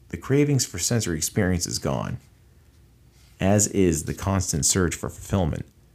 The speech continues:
through psychological gratification, through feeding the ego.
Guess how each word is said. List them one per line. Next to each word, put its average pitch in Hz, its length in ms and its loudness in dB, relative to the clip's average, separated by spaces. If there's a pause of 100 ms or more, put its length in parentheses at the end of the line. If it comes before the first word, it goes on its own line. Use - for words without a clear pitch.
(140)
through 92 120 -2
psychological 82 840 2
gratification, - 800 -4 (880)
through 78 140 -4
feeding 76 380 0
the - 200 -4
ego. - 380 -6